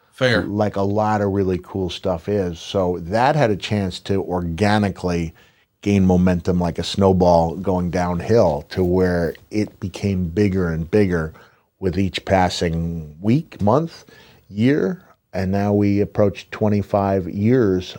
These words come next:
Speaker 2: Uh, I was just in McAllen, Texas last week. People there are amazing. It's my fifth time in McAllen, which is right down there on the border.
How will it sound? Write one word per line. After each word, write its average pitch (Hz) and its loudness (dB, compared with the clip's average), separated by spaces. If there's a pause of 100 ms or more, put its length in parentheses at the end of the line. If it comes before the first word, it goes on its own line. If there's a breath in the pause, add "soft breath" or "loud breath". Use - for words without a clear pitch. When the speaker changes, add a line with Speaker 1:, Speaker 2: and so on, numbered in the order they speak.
(140)
Speaker 2:
Uh, 95 2 (560 loud breath)
I 117 0
was 123 0
just 143 -2
in 139 2
McAllen, 113 0
Texas - -2
last 87 -2
week. 90 -6
People 110 0
there 90 4
are - -6
amazing. 87 -2
It's 80 -8
my 92 -2
fifth - -2
time 95 0
in 85 -2
McAllen, 90 -2
which 82 -8
is 78 -10
right 92 0
down 95 0
there 90 -2
on 87 -2
the 85 -2
border. 90 -2